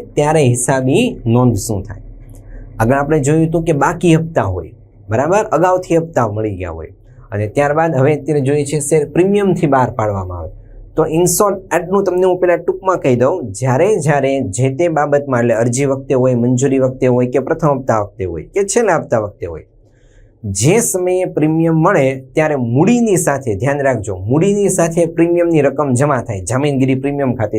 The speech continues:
જમા. બસ આટલું જ. I repeat, જ્યારે જ્યારે અરજી વખતે હોય, મંજૂરી વખતે હોય કે હપ્તા વખતે હોય,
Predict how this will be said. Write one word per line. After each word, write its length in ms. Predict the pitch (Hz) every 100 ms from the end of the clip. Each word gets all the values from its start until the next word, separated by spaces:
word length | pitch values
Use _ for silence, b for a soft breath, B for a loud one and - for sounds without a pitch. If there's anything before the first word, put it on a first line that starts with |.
| 101
જમા. 240 | 127 98 127
બસ 200 | 151 160
આટલું 260 | 151 101 -
જ. 40 | - - b b b -
I 100 | 131
repeat, 320 | 180 120 - - - - 95
જ્યારે 320 | 104 113 131 190 139
જ્યારે 320 | 131 117 120 175 - 113
અરજી 320 | 113 127 143
વખતે 380 | 139 - 147 139
હોય, 240 | 147 147 117
મંજૂરી 420 | 123 123 143 143
વખતે 220 | 135 135 143 139
હોય 220 | 147 170
કે 100 | 185
હપ્તા 280 | 185 175 143
વખતે 240 | 131 - 101
હોય, 160 | 90